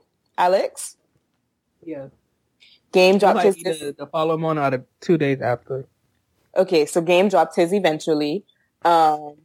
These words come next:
Speaker 1: or should I say shortly after, and he went at Beanie a little, you know, um,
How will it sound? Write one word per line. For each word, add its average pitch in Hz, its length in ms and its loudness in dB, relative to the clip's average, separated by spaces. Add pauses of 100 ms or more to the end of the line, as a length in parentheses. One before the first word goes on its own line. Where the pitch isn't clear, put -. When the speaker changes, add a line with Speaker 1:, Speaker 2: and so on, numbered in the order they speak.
(180)
Speaker 1:
or 175 120 2
should 175 140 0
I 170 40 4
say 170 180 0
shortly 175 440 0
after, 160 640 0 (100)
and 175 160 0
he 214 100 2
went 185 260 2
at 170 200 0
Beanie 285 340 2
a 196 60 2
little, 160 340 0
you 190 120 -4
know, 165 380 -2 (520)
um, 160 680 0